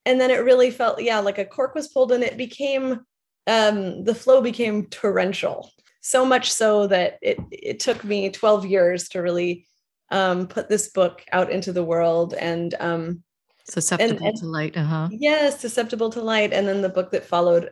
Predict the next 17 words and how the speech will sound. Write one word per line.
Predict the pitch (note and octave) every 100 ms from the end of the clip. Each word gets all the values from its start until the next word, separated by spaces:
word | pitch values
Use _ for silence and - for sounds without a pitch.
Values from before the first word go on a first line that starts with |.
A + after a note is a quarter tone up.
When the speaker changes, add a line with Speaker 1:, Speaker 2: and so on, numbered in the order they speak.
| -
Speaker 1:
after | F#3+ F#3+ F#3+ F3+
that, | D#3+ D3+ -
after | E3+ - E3+
that | D#3+ - - _
cork | - G3+ F#3
yanking | F#3 F3+ E3+ D#3+
experience, | D#3+ - E3 D#3+ D#3+ F3 -
just, | - F3 E3+ - _ _ _ _ _ -
uh, | E3 D#3
seven | - G#3+ G3+ F#3+
months, | F3+ F3+ - - - -
and | - F3
it's, | - - -
it's | F3 D#3+
Speaker 2:
Yeah. |
Speaker 1:
bigger. | A3+ G3+ G3 F3 E3+ E3
And | D#3 F3